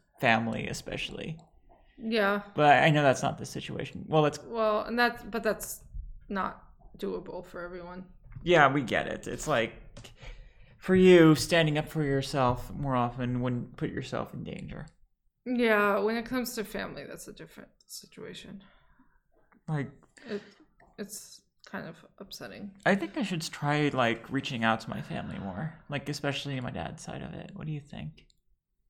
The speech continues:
Speaker 2: If you're comfortable. Only
Speaker 1: Yeah.
Speaker 2: people who you feel are worth doing that for.
Speaker 1: It's really hard 'cause, like, I wanna be close, but I'm also kinda, like, really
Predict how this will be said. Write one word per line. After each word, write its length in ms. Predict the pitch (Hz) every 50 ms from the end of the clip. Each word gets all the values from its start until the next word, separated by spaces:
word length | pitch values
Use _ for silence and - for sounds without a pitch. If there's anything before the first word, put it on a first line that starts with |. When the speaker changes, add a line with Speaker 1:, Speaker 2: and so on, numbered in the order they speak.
| _ _ _ _ _ _ -
Speaker 2:
If 240 | 226 226 220 220 311
you're 100 | 302 302
comfortable. 560 | - 240 226 262 262 - 320 277 262 294 - - - _ _ _ _ _ _ - _ _ - -
Only 240 | 226 240 269 311
Speaker 1:
Yeah. 60 | 294 269
Speaker 2:
people 380 | 285 302 294 302 302 294 294 269
who 80 | 269 262
you 140 | 262 254
feel 560 | 240 247 254 240 240 240 240 240 240 240 - -
are 520 | - 208 208 208 208 208 208 214 - - - - - - _ - - - - - - - - - - -
worth 440 | 226 202 190 196 208 208 - - - - - - - - - _ _ _ _ _ _ _ _ _ -
doing 240 | 202 202 214 208 185
that 180 | 160 - -
for. 320 | - - - - - 156 - _ _ - - - - - - - - - _ _ _ _ _ - -
Speaker 1:
It's 220 | 175 175 - -
really 200 | 175 202 226 220
hard 360 | 185 180 214 208 156 - -
'cause, 460 | - 156 151 143 139 135 131 135 135
like, 400 | 143 143 139 131 131 - - - - - - _ _ _ _ _ _ _ _ _ -
I 60 | 139
wanna 200 | 139 139 151 165
be 80 | 170 175
close, 280 | 175 190 196 208 202 -
but 80 | 151 143
I'm 100 | 135 135
also 320 | 139 139 - 160 151 139 131 123
kinda, 340 | 123 - - 143 135 131 131
like, 260 | 127 - 123 - - - - - -
really 920 | 117 120 120 123 123 123 123 123 120 117 123 131 123 - - - - -